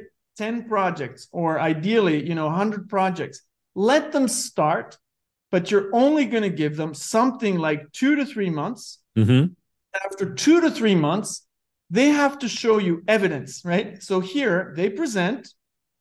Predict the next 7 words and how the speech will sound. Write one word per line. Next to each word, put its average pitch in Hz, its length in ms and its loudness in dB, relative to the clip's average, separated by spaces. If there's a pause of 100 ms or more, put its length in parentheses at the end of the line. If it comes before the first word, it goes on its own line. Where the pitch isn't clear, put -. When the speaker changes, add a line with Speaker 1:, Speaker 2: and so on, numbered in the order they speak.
(460)
Speaker 1:
you 139 80 -14
know, 180 160 -4
video 165 640 2
or 139 300 0
PowerPoint 156 640 -2
or 139 80 -4
whatever. 170 640 0